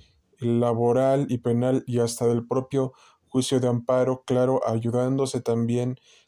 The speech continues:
de las ciencias naturales, como ya habíamos comentado previamente. Y sobre todas las cosas, amigos míos, también les comentamos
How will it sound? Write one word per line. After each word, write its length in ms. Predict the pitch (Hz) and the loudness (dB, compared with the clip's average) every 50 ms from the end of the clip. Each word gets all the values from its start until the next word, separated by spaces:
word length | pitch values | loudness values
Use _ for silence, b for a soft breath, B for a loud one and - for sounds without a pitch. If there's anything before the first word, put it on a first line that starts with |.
| b | b
de 120 | - - 117 | -2 0 0
las 160 | 120 113 - | 0 0 0
ciencias 400 | - - 131 123 - 127 120 120 | -2 -2 -2 -2 -2 -2 -2 -2
naturales, 640 | 131 127 127 - 135 127 123 127 127 127 135 131 - | -2 -2 -2 0 0 2 2 4 4 2 0 -2 -4
como 300 | - - 113 113 117 113 | -6 -6 -4 -2 -2 -2
ya 260 | 110 120 127 123 101 | 0 0 0 0 0
habíamos 460 | 113 113 117 120 120 120 120 120 - - | 0 0 0 -2 -2 -2 -2 -4 -6 -6
comentado 720 | - 117 113 110 110 110 104 - 117 113 110 117 113 113 - B B B B B B _ | -6 -4 -2 -2 -2 -2 -2 -2 0 0 2 0 0 -2 -4 B B B B B B _
previamente. 1040 | - - 117 117 113 113 120 117 117 120 131 139 143 143 139 - - 104 101 - _ _ _ _ _ _ _ _ _ | -2 0 0 0 0 0 0 2 2 2 2 2 0 0 -2 -4 -6 -6 -6 -8 _ _ _ _ _ _ _ _ _
Y 220 | - 139 131 135 127 | -2 0 0 2 0
sobre 380 | - - 135 123 127 127 127 | 0 0 0 0 0 0 -2
todas 480 | 127 _ _ - 147 147 151 147 - - | -4 _ _ 0 2 2 2 0 0 -2
las 200 | 135 127 - - | -2 -4 -4 -6
cosas, 540 | - - 135 131 - - 139 131 131 - 127 | -4 -2 -2 -2 -2 -2 -4 -4 -2 -2 -2
amigos 520 | 120 123 127 123 117 123 120 117 117 - | -2 0 0 0 0 -2 -2 -4 -4 -4
míos, 600 | 123 123 127 127 120 120 127 123 - - - - b b b b b b b b b b | -2 -2 0 0 -2 -2 -4 -6 -8 -12 -16 -18 b b b b b b b b b b
también 440 | - 123 123 123 127 131 151 156 156 | -4 -2 0 0 2 2 2 2 2
les 160 | 170 170 - | 2 0 -2
comentamos 960 | - - 127 123 123 123 127 127 - 139 139 139 143 143 143 139 - - - _ | -2 -2 0 0 0 0 0 0 0 0 0 0 0 -2 -2 -4 -6 -8 -12 _